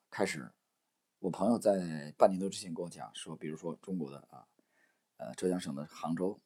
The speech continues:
啊，一些大的店面，由于经济这个，呃，这个消费降级，啊，我听到这个消息，我第一个，啊，感觉就是消费降级非常明显，啊，你比如像之前的像张生记啊，还有一些大家，大店，啊，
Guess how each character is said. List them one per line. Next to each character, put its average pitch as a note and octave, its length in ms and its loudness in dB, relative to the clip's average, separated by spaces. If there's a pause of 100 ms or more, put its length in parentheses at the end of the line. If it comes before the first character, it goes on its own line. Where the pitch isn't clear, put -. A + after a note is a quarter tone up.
(160)
啊， C2 160 -16
一 C#2+ 60 -14
些 F2 120 -4
大 F2 240 4
的 B1 160 -12 (160)
店 D#2+ 160 -2
面， C2+ 240 -10
由 D#2+ 140 -10
于 F2 100 -4
经 F#2 180 -2
济 F2 140 0
这 D#2+ 100 -6
个， C2 200 -8 (720)
呃， G1+ 400 -12 (960)
这 - 100 -4
个 D#2 60 -2
消 A2+ 180 6
费 - 220 2 (420)
降 F2+ 200 2
级， - 260 -16 (440)
啊， - 160 -18
我 E2 100 -8
听 B2 120 2
到 A#2 60 12
这 A2+ 60 8
个 G2 60 6
消 G#2+ 160 4
息， G#2 100 2
我 E2 220 2
第 G#2+ 140 2
一 C#3+ 160 6
个， A2+ 240 10 (460)
啊， - 340 -10 (220)
感 E2+ 160 0
觉 E2+ 120 4
就 F#2 140 6
是 E2+ 80 2
消 F2+ 180 6
费 G#2 140 2
降 G2 180 2
级 D#2+ 80 0
非 A#2 160 2
常 F2 140 -4
明 D2 180 -6
显， - 160 -14 (280)
啊， C#2+ 180 -12
你 D#2 80 -6
比 D#2+ 80 0
如 F2 100 0
像 E2 240 0
之 - 140 0
前 F2 200 -2
的 F2+ 120 0
像 E2 180 -6
张 F2+ 160 -4
生 G#2 160 -6
记 G2+ 220 0
啊， C2+ 100 -2
还 E2 140 -4
有 D#2+ 100 -2
一 D2+ 60 -6
些 F2+ 180 -2
大 F#2 240 2
家， D#2 300 -12
大 F#2 140 2
店， D#2 200 -10 (640)
啊， C2+ 240 -12